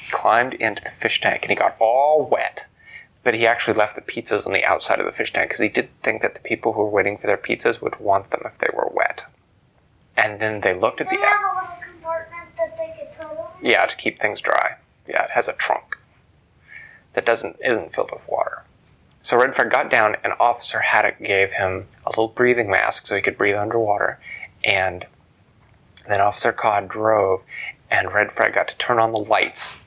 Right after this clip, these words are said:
Speaker 1: And he even let him turn on the siren once. Woo! And then when he got to each house, he got out and delivered the pizza, and everybody looked at him funny, because he was this little boy who didn't look old enough to be a pizza guy,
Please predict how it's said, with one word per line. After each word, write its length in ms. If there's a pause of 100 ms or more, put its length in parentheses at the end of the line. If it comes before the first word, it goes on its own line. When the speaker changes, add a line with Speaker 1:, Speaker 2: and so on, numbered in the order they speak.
(440)
Speaker 1:
And 120
he 140
even 200
let 140
him 100
turn 160
on 80
the 80
siren 480
once. 260
Woo! 1800 (400)
And 140
then 100
when 80
he 60
got 260 (220)
to 180
each 260 (160)
house, 380
he 100
got 240
out 260
and 80
delivered 380
the 60
pizza, 420 (380)
and 140
everybody 520
looked 300
at 100
him 140
funny, 460 (240)
because 240
he 100
was 160
this 200
little 180
boy 340
who 80
didn't 260
look 200
old 160
enough 200
to 80
be 80
a 60
pizza 280
guy, 320